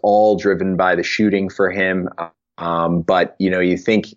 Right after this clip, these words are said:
perhaps he's getting a little bit more trust in that rotation. He's been playing twenty-five minutes a game. The usage bump is there clearly without W C S. So, I mean, it, it's not perfect, but he,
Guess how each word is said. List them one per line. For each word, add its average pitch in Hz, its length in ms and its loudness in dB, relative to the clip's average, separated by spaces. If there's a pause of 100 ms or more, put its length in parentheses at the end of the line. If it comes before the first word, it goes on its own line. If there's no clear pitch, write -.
(160)
perhaps 92 460 0
he's 92 180 -2
getting 95 240 0
a 90 60 -2
little 98 180 2
bit 95 160 -2
more 87 300 -2
trust - 420 -4
in 90 80 -4
that 85 160 -4
rotation. 87 580 -2
He's 87 160 -2
been 85 180 -4
playing 90 340 -2
twenty-five 82 500 -2
minutes 87 300 -2
a 90 40 -4
game. 104 520 2 (360)
The 85 140 -2
usage 95 400 0
bump 87 240 0
is 85 140 -2
there 87 240 2
clearly 85 420 0
without 85 440 0
W 85 260 -2
C 82 260 -2
S. 78 180 -2
So, 78 440 0 (320)
I 101 80 0
mean, 104 180 4 (140)
it, 95 160 -2 (760)
it's - 160 -4
not 104 160 0
perfect, 98 460 0
but 90 340 -2
he, 92 240 -6